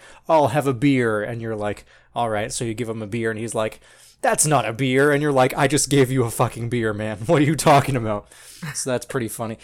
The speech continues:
It's, it's a, it's a good little game. It's, it's cute. Um, you make money, and then you, in between sort of sessions, uh, at your bar, you go, uh, to your house, and you can use the money that you made to customize your room and things like that.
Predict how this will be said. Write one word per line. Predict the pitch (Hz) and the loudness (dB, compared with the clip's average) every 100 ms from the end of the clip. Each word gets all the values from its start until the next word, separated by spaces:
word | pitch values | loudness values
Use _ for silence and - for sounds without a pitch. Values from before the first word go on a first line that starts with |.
| - | -6
It's, | 247 - | -4 0
it's | 311 247 | 0 0
a, | 285 240 | 2 2
it's | 240 233 | 0 -4
a | 240 | 0
good | 226 190 | 0 0
little | 185 156 | -2 -2
game. | 147 143 139 | -4 -4 -6
It's, | 131 - - | -8 -10 -8
it's | 143 - | -10 -10
cute. | - 170 151 160 _ _ 147 | -8 -4 -4 -4 _ _ -6
Um, | 131 123 117 110 - _ _ | -2 -4 -6 -12 -20 _ _
you | 151 | -4
make | 147 151 147 | -2 -2 -2
money, | 143 147 147 143 147 | -4 -2 -2 -4 -6
and | 135 | -8
then | 131 | -6
you, | 127 135 - | -6 -8 -6
in | 147 | -4
between | 147 151 151 131 127 120 | -2 -4 -6 -6 -6 -6
sort | - 131 | -6 -6
of | 110 | -8
sessions, | - - 131 - 120 113 107 - - - | -8 -4 -4 -4 -8 -8 -8 -10 -10 -8
uh, | 120 113 120 | -6 -6 -8
at | 123 | -12
your | 151 104 | -10 -10
bar, | 117 110 110 104 _ _ _ _ | -8 -6 -6 -8 _ _ _ _
you | - 104 | -16 -8
go, | 123 113 107 107 107 _ _ _ _ _ - | -4 -2 -4 -8 -10 _ _ _ _ _ -12
uh, | 135 113 107 117 | -8 -8 -10 -10
to | - 135 | -8 -6
your | 113 | -6
house, | 139 127 120 - | -2 -2 -2 -4
and | 120 | -6
you | 113 | -8
can | - 113 107 | -8 -10 -10
use | 143 123 113 104 | -10 -8 -6 -8
the | 104 113 | -6 -4
money | 113 117 110 | -4 -4 -4
that | 127 | -6
you | 117 | -8
made | 113 110 107 | -8 -10 -10
to | 113 104 95 - | -10 -12 -14 -16
customize | - 110 110 104 104 104 101 | -10 -8 -10 -12 -12 -12 -12
your | 104 | -12
room | 101 110 107 107 | -12 -12 -12 -12
and | 104 | -14
things | - 113 107 | -14 -16 -16
like | 107 - | -18 -16
that. | 113 | -16